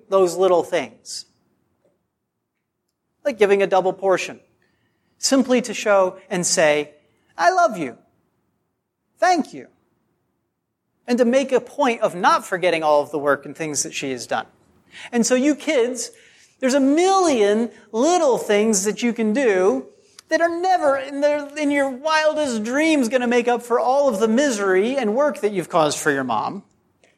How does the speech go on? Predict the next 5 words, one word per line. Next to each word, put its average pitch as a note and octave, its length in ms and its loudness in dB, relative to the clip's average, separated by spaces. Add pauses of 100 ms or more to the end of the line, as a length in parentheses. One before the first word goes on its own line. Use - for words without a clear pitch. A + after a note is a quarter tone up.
(880)
But D#4+ 220 2
that D4 380 0
say E4 320 2
to D4 340 0
her F#3 480 0